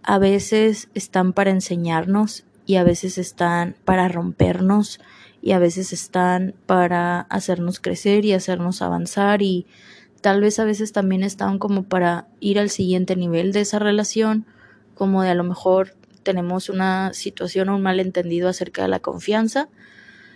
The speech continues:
Es una crisis muy difícil porque tú perdiste la confianza en alguien o esa persona com-, rompió, digo, no tiene confianza en ti y encuentran, ¿no? Perseveran y encuentran el camino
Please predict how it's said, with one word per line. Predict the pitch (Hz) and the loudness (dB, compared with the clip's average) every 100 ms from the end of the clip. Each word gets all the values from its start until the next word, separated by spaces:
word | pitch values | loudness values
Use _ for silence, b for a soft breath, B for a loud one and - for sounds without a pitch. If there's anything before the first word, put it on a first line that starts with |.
| B B | B B
Es | 196 202 | -4 0
una | 202 196 | 0 2
crisis | 220 208 220 214 | 0 0 -2 0
muy | 208 | 2
difícil | 202 202 233 233 226 | 2 2 -2 -2 -2
porque | 190 185 185 | -4 -4 -4
tú | 190 | -4
perdiste | 190 190 190 - | -2 -2 -2 -4
la | 190 | -4
confianza | 180 185 202 190 | -2 -2 -2 -2
en | 185 | -2
alguien | 190 208 214 208 208 | 0 0 0 0 2
o | 190 | 0
esa | 190 190 | -2 -4
persona | 190 196 196 | -4 -4 -4
com-, | 190 185 180 _ 190 - | -4 -6 -8 _ -20 -18
rompió, | - 196 196 208 190 196 185 175 - - | -6 -2 0 2 2 4 2 0 -8 -2
digo, | 202 190 175 - _ - | 4 4 4 0 _ -2
no | 208 196 | -2 2
tiene | 202 202 | 2 2
confianza | 180 185 196 190 | 0 0 -2 0
en | 196 | -2
ti | 190 220 220 b b b b b b _ | 0 -2 -2 b b b b b b _
y | - 208 202 202 202 196 196 190 180 - - - - - _ _ _ _ - - | 0 2 4 2 2 0 -2 -2 -6 -8 -20 -20 -20 -20 _ _ _ _ -14 -2
encuentran, | 202 190 214 214 220 220 226 214 - | 0 2 4 4 4 2 2 -2 -4
¿no? | 190 190 208 220 _ - | 0 0 0 -4 _ -2
Perseveran | 185 185 180 180 196 202 | -2 0 2 4 2 0
y | |
encuentran | 180 185 185 190 185 | 0 0 -2 -2 -2
el | 180 | -2
camino | 175 175 175 175 185 | -2 -2 -2 -2 -4